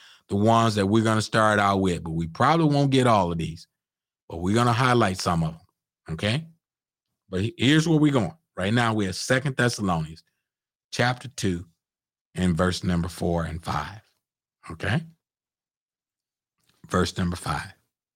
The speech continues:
Second Thessalonians. Uh, let's see, let me make sure I got it right. Okay, Second Thessalonians chapter two, verse number four.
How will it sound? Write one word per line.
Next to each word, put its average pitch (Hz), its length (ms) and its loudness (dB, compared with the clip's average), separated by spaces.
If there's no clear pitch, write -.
Second 90 340 -10
Thessalonians. 85 720 -6
Uh, 82 260 -8
let's 92 160 -6
see, 82 200 -10
let 95 120 -8
me 101 120 -6
make 92 200 -8
sure 82 180 -10
I 78 60 -8
got 78 260 -10
it 80 80 -10
right. 80 240 -8
Okay, 82 340 -10
Second 90 460 -8
Thessalonians 85 920 -8
chapter 90 420 -8
two, 85 260 -4
verse 90 260 -6
number 85 200 -6
four. 82 360 -10